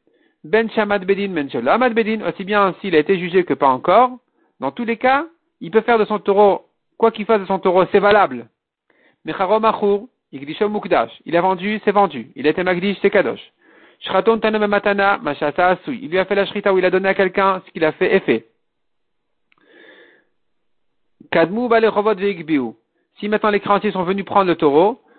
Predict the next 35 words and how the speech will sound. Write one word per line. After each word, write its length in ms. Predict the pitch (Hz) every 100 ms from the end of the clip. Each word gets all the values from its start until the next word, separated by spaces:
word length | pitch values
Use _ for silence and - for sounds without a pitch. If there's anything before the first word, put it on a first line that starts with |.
| _
Ben 260 | 131 190 214
Chav 220 | - 208
Atchelo 260 | 202 208 190
Izik, 340 | 180 165 175
aussi 200 | 170 190
bien 400 | 180 208 180 131 _ _ _ _ - -
si 400 | 214 220 175 123 - _ _ _ _ _ _ 156
il 140 | 156
avait 140 | 160 190
emprunté 340 | 185 190 196
l'argent 300 | 190 175 185
avant 400 | 170 165 156 214
d'endommager, 500 | 190 165 156 143 131
avant 180 | 131 190
d'encorner, 540 | 190 180 156 135 113 _ _ _ -
Ben 160 | 151
Izik 300 | 190 190 214
Atchelo 280 | 190 190 160
Chav 180 | 170 151
que 60 |
le 100 | 165
contraire, 520 | - 123 - 175 220 196 _ -
Mashasa 460 | 143 165 160 196 180
Asui, 400 | 160 - 214 208
ce 40 |
qu'ils 140 | 175
ont 80 | 160
fait 200 | - 196
est 100 | 160
fait. 240 | 110 113 _ _ _ _ _ _
Pourquoi ? 480 | - - 120 113 - _ _ _ _
Pourtant 200 | - 123
il 100 | 120
est 80 | 120
Mouad. 480 | 123 143 220 170